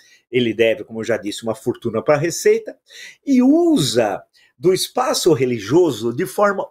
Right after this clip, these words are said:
oportunista e criminosa para atacar as instituições e atacar as pessoas de forma vil, de forma covarde, caluniando, difamando, através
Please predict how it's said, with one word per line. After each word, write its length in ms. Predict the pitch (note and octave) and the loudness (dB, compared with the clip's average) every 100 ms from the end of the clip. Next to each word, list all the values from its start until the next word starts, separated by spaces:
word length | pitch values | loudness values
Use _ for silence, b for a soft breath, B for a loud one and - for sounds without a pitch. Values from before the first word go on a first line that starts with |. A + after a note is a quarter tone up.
| - | -2
oportunista 1040 | C#4+ D4 - F3 - - C3+ D3 E3 - | 0 0 2 2 2 -4 -4 -2 -2 -2
e 60 | B2 | -2
criminosa 920 | - A#3 A3 A#2 G#2+ D#3 D3+ A#2+ A2 B B B | -2 -2 -2 -2 0 2 2 -2 -6 B B B
para 140 | - F#3 | -4 -2
atacar 380 | F#3 F3 E3 | -2 -4 -2
as 100 | E3 | -2
instituições 680 | D3 - C#3+ - G2+ E2 - _ _ _ | -2 -6 -8 -6 -6 -6 -10 _ _ _
e 80 | C3+ | -2
atacar 380 | C#3 C#3+ B2+ C3+ | 0 -2 0 -2
as 120 | - | -2
pessoas 580 | - B2 - G#2 F2+ - B B | -2 -2 -2 -2 -2 -6 B B
de 100 | C3+ | 0
forma 380 | C3+ D3+ D3 C3 | 2 0 0 -4
vil, 200 | A#2 F#3 | -4 -4
de 120 | E3+ | -2
forma 340 | - E3 D#3 D3+ | -2 -2 -2 0
covarde, 480 | C#3 G#2+ F#2+ F#2 | 0 0 -4 -6
caluniando, 720 | _ F3 D3 B2+ G#2+ C3 B2 A#2+ | _ 0 2 2 2 2 0 -2
difamando, 720 | A#2+ - C3 G#2 B2+ C3 B2+ - B B B - | -8 -4 -4 0 -2 0 -2 -6 B B B -4
através 880 | G#3 - F#3 D#3+ B2+ F3 G3+ - | -4 -2 0 0 2 2 2 -2